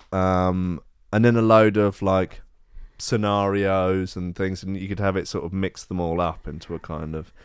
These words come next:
headline generator. The, the dream is to, to build a site that, uh, is automatically updated with a whole ton of, um, fake news stories every week, and then I can just,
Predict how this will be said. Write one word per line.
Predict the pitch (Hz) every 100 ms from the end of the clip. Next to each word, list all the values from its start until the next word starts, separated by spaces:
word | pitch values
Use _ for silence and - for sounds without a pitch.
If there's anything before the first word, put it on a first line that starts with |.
| - -
headline | 98 92 90 85 82
generator. | 90 87 80 69 64 - 67 - - - - _ -
The, | 120 127
the | 131
dream | 120 160 196 123 82 85
is | 92 -
to, | 104 92 -
to | 90
build | - 143 135
a | 110
site | - 123 90 78 -
that, | - 95 92 90 - - -
uh, | 92 87 82
is | 95
automatically | 110 117 113 104 104 90 - - 95
updated | 92 - 101 95 - -
with | 87
a | 80
whole | 104 95
ton | - 107 98
of, | 82 - - - - - -
um, | - 85 85 82 - _ - _ -
fake | - 95 85
news | 87 85 85
stories | - 85 82 -
every | 90 80
week, | 85 104 82
and | 82
then | 90
I | 90
can | - 87
just, | 90 -